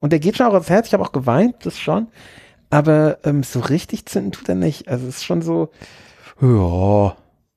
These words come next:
ist okay. Ist, ist nett.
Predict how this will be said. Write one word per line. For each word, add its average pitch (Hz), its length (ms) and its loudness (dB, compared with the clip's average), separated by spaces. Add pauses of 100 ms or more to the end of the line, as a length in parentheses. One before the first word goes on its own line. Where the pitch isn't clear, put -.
(300)
ist 156 140 -2
okay. 95 640 -4 (1300)
Ist, - 400 -14 (680)
ist - 180 -12
nett. 87 200 -8